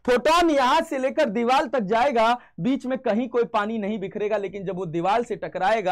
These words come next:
तो गुब्बारा फट जाएगा, तो पानी फैल जाएगा। ऐसे ही फोटोन की एनर्जी फैल जाती है। जब सन से इलेक्ट्रोमैग्नेटिक रेडिएशन चल के आता है, तो बीच में रोशनी करते हुए नहीं आता है, समझ रहे हो?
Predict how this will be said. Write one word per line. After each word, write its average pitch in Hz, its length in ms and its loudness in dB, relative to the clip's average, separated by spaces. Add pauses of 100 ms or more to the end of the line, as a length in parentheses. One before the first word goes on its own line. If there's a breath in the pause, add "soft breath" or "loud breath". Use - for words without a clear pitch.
तो 214 140 -6
गुब्बारा 175 420 0
फट 233 280 -2
जाएगा, 185 400 2
तो 220 120 -8
पानी 170 320 -6
फैल 226 380 -2
जाएगा। 185 420 0 (260 loud breath)
ऐसे 240 260 0
ही 226 140 2
फोटोन 185 440 -4
की 185 100 -6
एनर्जी 151 360 -6
फैल 135 300 -6
जाती 135 300 -10
है। 139 100 -18 (320 loud breath)
जब 269 220 2
सन 339 340 0
से 339 140 0
इलेक्ट्रोमैग्नेटिक 262 840 0
रेडिएशन 226 520 0
चल 240 240 -2
के 208 140 -2
आता 175 260 0
है, 190 220 0 (260 loud breath)
तो 214 80 2
बीच 226 260 0
में 247 140 2
रोशनी 190 460 2
करते 240 260 0
हुए 233 120 2
नहीं 214 220 -2
आता 202 220 -2
है, 139 280 -2 (220)
समझ 247 220 -2
रहे 302 180 4
हो? - 140 0